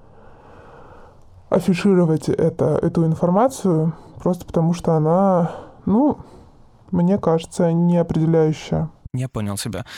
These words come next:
Speaker 2: Слушай, а теперь поговорим про высокую политику. Действия международного сообщества, э, по твоему мнению, эффективны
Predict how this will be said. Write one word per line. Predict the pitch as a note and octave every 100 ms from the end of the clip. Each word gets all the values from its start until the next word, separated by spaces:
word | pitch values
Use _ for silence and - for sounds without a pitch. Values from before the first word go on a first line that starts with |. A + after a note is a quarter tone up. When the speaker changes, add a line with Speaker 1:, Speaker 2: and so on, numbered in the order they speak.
| - -
Speaker 2:
Слушай, | - B2+ A#2+ - G#2+ A2
а | - A2+ A2+ A2
теперь | - D3 C3+
поговорим | C3+ B2 B2 B2+
про | -
высокую | A#2+ - A#2+ A#2+
политику. | - A2 G2+ - A#2
Действия | C3 - B2+
международного | B2 B2+ C#3 C3+ A2+ G2 F2+ C2+
сообщества, | - - G#2+ G2+ - - - - G2 F#2 - -
э, | A#2+ -
по | A2+
твоему | A#2 A2 G#2+
мнению, | G#2+ G#2 G#2
эффективны | G#2+ - - E3+ G3 -